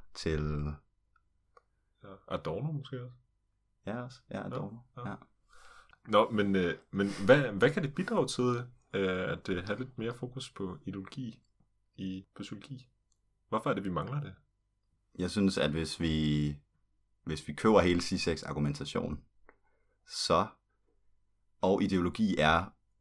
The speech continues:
Speaker 1: virkelighedskonstituerende. Det er nødvendigt for, at vi kan have en social virkelighed, og vi kan eksistere sammen. Og vi kan ikke slippe udenom det ved at lave en eller anden kynisk, øh, eller utilitaristisk procedure,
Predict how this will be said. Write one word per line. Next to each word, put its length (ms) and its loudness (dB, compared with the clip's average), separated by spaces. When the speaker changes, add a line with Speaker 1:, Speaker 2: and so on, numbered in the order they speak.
Speaker 1:
virkelighedskonstituerende. 1400 0
Det 120 -2
er 40 2
nødvendigt 460 4
for, 100 4
at 60 2
vi 60 0
kan 140 0
have 80 4
en 100 4
social 420 4
virkelighed, 540 2
og 140 0
vi 80 -4
kan 160 0
eksistere 680 2
sammen. 580 2
Og 100 -2
vi 60 -2
kan 100 4
ikke 120 4
slippe 220 4
udenom 320 6
det 240 2
ved 80 0
at 60 2
lave 180 2
en 60 -2
eller 100 0
anden 300 -2
kynisk, 600 0
øh, 500 -6
eller 140 -2
utilitaristisk 840 -4
procedure, 720 -2